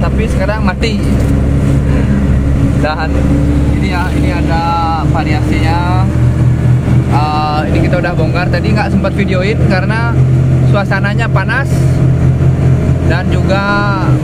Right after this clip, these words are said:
mau pulang cepet-cepet, jadi nggak isi video-video kan. Dan tadi masukin aja dia ke atas ya, guys. Tadi juga dibantu sama temen, Wik, tukang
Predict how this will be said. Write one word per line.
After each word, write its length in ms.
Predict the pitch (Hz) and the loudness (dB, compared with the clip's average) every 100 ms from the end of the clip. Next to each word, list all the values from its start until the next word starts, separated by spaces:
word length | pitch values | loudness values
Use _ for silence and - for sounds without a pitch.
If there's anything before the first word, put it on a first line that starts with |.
| - | 0
mau 160 | - | 0
pulang 320 | - - - - - | 0 0 0 0 2
cepet-cepet, 380 | - - - 127 - | 2 2 0 0 0
jadi 260 | 131 123 123 123 | 0 2 2 2
nggak 140 | 123 | 2
isi 160 | - - | 2 2
video-video 480 | - - - 147 - | 2 2 2 2 0
kan. 240 | 147 156 - | 0 0 0
Dan 160 | 147 - 117 - - - | 2 2 2 2 2 2
tadi 480 | - - - - - - - - - | 0 0 0 2 2 2 2 2 2
masukin 400 | - - - - | 2 0 0 2
aja 240 | - - 143 | 2 2 0
dia 160 | 143 151 | 0 2
ke 140 | - - | 2 2
atas 240 | - - | 0 0
ya, 120 | - - | 2 2
guys. 100 | - - - - - - - - - - - | 2 2 2 2 2 2 2 2 2 2 2
Tadi 400 | 156 151 208 226 | 0 0 0 0
juga 240 | 185 190 | 0 0
dibantu 400 | 190 180 175 196 | 0 -2 0 0
sama 240 | 196 185 185 | 0 0 0
temen, 320 | 175 - 202 - | 0 0 0 2
Wik, 160 | - - - - - - - - - - - - - - - | 0 2 2 2 2 0 0 0 0 0 0 2 2 2 0
tukang 160 | 185 | 0